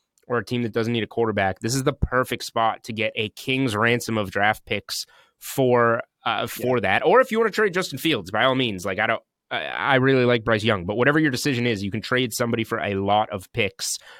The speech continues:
Speaker 1: um, for somebody that is going to use that number one pick on Bryce Young if you are not. So
Speaker 2: Do you think they would
Speaker 1: there's a
Speaker 2: trade
Speaker 1: play for
Speaker 2: out?
Speaker 1: you.
Speaker 2: Do you think the Bears would trade out if they end up
Speaker 1: Um,
Speaker 2: getting him?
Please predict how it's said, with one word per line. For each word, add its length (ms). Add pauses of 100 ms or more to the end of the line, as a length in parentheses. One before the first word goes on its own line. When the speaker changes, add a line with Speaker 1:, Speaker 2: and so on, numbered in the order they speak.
(160)
Speaker 1:
um, 560
for 160
somebody 300
that 100
is 140
going 240
to 80
use 240
that 180
number 180
one 200
pick 260
on 160
Bryce 300
Young 240
if 100
you 140
are 100
not. 400
So 420
Speaker 2:
Do 60
you 80
think 200
they 120
would 80
Speaker 1:
there's 220
a 20
Speaker 2:
trade 80
Speaker 1:
play 140
for 60
Speaker 2:
out? 100
Speaker 1:
you. 220 (1600)
Speaker 2:
Do 60
you 40
think 180
the 60
Bears 220
would 140
trade 240
out 80
if 60
they 60
end 80
up 340
Speaker 1:
Um, 100
Speaker 2:
getting 220
him? 100